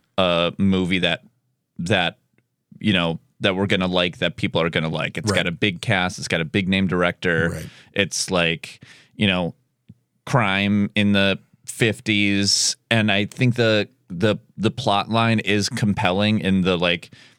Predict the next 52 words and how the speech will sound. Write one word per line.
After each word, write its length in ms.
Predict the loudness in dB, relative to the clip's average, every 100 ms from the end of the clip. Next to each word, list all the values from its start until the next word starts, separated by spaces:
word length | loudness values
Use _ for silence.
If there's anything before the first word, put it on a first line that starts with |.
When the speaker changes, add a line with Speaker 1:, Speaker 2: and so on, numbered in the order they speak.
| _ _
Speaker 1:
i-, 140 | -2 2
in 100 | 2
the 80 | 4
way 160 | 2
that 180 | 2 2
it's 140 | 2
always 200 | 2 0
compelling 380 | 0 0 0 0
when 140 | 0 2
you 240 | 2 0
don't 240 | 0 -2
know 80 | 0
who 120 | -2
to 80 | -2
trust. 540 | -2 -6 -4 -4 -2 -2
Speaker 2:
Right. 200 | -2 -6 -16 -20 _ _ _ _ _
Speaker 1:
I 100 | 0
still 300 | 0 0 -2
felt 180 | 0 -2
like 100 | 0
this 140 | 0
movie 160 | 2 2
was 140 | 0
pretty 280 | -2 -2 0
boring 380 | 0 0 0 0
for 140 | -4
being 280 | 0 2 2
that. 300 | 0 -2 -6 -2
Speaker 2:
Really? 720 | 2 4 4 4 2 0 -4 -8 -4
Speaker 1:
I 60 | -4
felt 180 | 0 0
like 100 | 2
it 20 |
was, 240 | 0 -2 -2 0
I 160 | 0
still 400 | 0 0 2 0
felt 380 | 2 2 0 2
like 280 | 0 0 -2
it 160 | -2 2
was 240 | 2 2
pretty 340 | 0 -2 0 0
boring. 440 | 2 2 4 4
And 80 | 2 2
also, 560 | 2 2 2 2 2 0 -8 -2
I 60 | 0
just 220 | 2 0
felt 240 | -2 -2
like 360 | 2 2 0 -4 -18 -20 _
I've 120 | 2
seen 340 | 2 2 4 4
this 180 | 2
movie 540 | 2 2 2 2 0